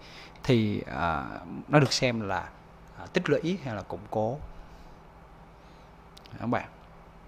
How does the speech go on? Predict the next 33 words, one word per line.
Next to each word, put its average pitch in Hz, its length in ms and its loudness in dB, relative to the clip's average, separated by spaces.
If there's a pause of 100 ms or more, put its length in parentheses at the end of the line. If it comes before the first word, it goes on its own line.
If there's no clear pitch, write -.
(1120)
Và 127 200 12
cái 135 140 6
quan 135 220 8
trọng 135 280 4
nhất, 170 120 8 (360)
ờ, 113 280 2
cũng 143 180 2
khá 147 280 8
là, 104 520 4 (540)
cũng 127 120 0 (220)
ít - 140 6
tài 123 100 10
liệu 107 200 6
đề 127 180 4
cập - 240 4
tới 127 160 4
là 143 120 4
cái 139 160 2
vùng 104 180 6
xoắn 190 340 8
mây 151 120 10
này. 104 180 -2 (1000)
Vùng 113 160 4
xoắn 156 240 2
mây 127 160 4
này 92 80 0
nó 98 80 -2
sẽ 131 140 4
thay 127 160 4
đổi 104 220 0
như 117 80 2
thế 127 120 0
nào? 95 260 -2